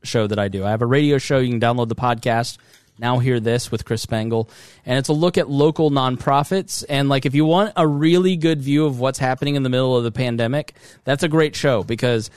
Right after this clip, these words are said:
I've learned all about the needs for food, the rise in suicide hotlines, like, domestic violence and the issues there. Like, it really comes down to, uh, it gets granular and on the ground about a lot of what's happening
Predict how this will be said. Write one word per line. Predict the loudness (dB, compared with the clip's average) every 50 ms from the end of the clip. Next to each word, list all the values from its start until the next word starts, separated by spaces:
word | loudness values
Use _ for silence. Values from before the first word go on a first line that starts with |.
| -20 -20 -20 -12 -6
I've | -2 -2 -2 0
learned | 0 2 2 2 2 0 0 -2 -4 _ _ 0
all | 2 4 4 6 4 4
about | 4 4 4 4 4 4 2 0 _ -12
the | -20 -18 -10 -4 -2 -2
needs | 0 0 -2 -2 -4 -4
for | -6 -6
food, | -2 0 2 4 6 6 4 2 0 -4 _ _ _ _ _ _ _ _ _ -10
the | -8 -4 -2
rise | 0 2 2 2 0 -2 -2
in | -4 -4 -2 -4 -4 -6 -8 -10 -14 _ _ _ _ -6
suicide | -2 0 0 2 0 0 0
hotlines, | 2 0 0 0 0 0 0 0 0 -2 -4 -4 -6
like, | -6 -8 -8 -10 _ _
domestic | -6 -2 0 0 0 -2 -2 -2
violence | 0 2 2 2 2 2 0 -2 -2 -4
and | -2
the | -2
issues | -2 -2 -2 -4 -4 -4
there. | -2 0 2 2 2 2
Like, | 2 0 0 -4 -10 -20 -20 -20 -20 _ _ _
it | -2 0 0 0
really | 2 2 4 4 4 4 2
comes | 2 0 0 0 0 2
down | 2 2 2 2 0 -2
to, | -2 0 0 0 0 2 2 2 2
uh, | 2 2 0
it | -2 -2 -4 -2 0
gets | 0 0 0 0 -4 -10 -10 -6 -2
granular | 2 2 4 4 4 2 2 2 2 4 4
and | 4
on | 4 2 2 0
the | -2 -2
ground | 0 0 0 0 0
about | 0 0 0 0 0
a | 0
lot | 0 0 0 0
of | 0 -2
what's | -4 -4 -4 -4
happening | -2 -4 -2 -2 -4 -6 -6 -6 -10